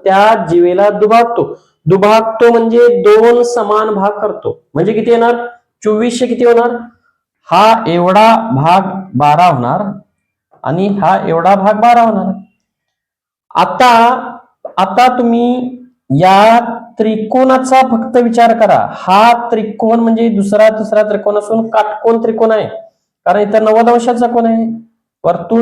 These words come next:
केंद्रापासून जीवेवर टाकलेला हा लंब आहे. आता या काटकोन त्रिकोणामध्ये कर्ण आहे तेरा,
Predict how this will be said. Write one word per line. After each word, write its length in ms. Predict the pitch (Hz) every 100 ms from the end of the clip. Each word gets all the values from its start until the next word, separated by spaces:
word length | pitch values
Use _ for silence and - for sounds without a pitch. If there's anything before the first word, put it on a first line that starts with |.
| 226
केंद्रापासून 720 | 220 214 214 220 226 233 220
जीवेवर 420 | 180 196 214 220 220
टाकलेला 380 | 208 214 214
हा 120 | 208 220
लंब 280 | 220 233 226
आहे. 100 | 214 - _ _ _ _ _
आता 260 | - - 226
या 260 | 220 226 254 262
काटकोन 460 | 226 - - 233 226
त्रिकोणामध्ये 720 | 226 - 226 226 165 117 - - _ _ _ _ _
कर्ण 460 | 220 233 240 240 247
आहे 440 | 247 233 202 226 233 226
तेरा, 340 | 226 180 117